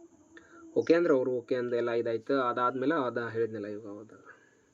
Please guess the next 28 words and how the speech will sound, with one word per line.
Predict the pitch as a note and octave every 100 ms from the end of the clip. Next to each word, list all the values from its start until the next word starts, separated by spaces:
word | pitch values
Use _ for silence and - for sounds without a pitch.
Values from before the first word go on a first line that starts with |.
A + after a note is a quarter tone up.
| - _ - -
ಪರ್ಸನಲ್ | - A#2 - A#2+ A2+
ಅವ್ರದ್ದು | A#2 A2 A2 G#2+
ವೈಯಕ್ತಿಕವಾದ | A#2+ A#2+ - - A2+ G#2+ A2 G#2+
ಚಾನಲಲ್ಲಿ | - A2+ A2 A2 C#3+ _ _ - - - - -
ಅವ್ರು | C#3+ D3
ಇದ್ದವ್ರು | C#3 C#3
ಏನಂದ್ರೆ, | C3+ C3 C#3
so, | C#3 B2 C3 B2
ನಮ್ಮ | B2 C3+
ಚಾನಲ್ | C3 C3 B2+ B2+
ಒಳಗೆ | B2 A#2+
ಅಂದ್ರೆ, | A#2+ E3+ F#3+ - -
ಆ, | B2 A#2+
ನಾವು | B2 C3+ D#3+
ಅದಕ್ಕೆಲ್ಲ | D3 C#3+ C#3+
ಇನ್ವೆಸ್ಟ್ | C#3 C3+ C3
ಮಾಡತ್ತೋ | B2+ A#2+ B2
ಅಂತಂದ್ರೆ | A#2 B2+ F3+
ನಮ್ಮ | E3+ C3+ C3+
ಚಾನಲ್ | C3+ B2 A#2+ A#2
ಒಳಗೆ | D3+
ನಾನೇ | D3 A#2 B2
ಮೇನ್ | A#2+ A2+
ರೋಲ್ | A2+ A2
ಮಾಡ್ತೀನಿ, | A2 G#2+ C#3 F#3+
ನಾನೇ | F#3 B2 B2
ಮೇನ್ | A#2+ A#2
ರೋಲ್ | A2 A2 D3+ A3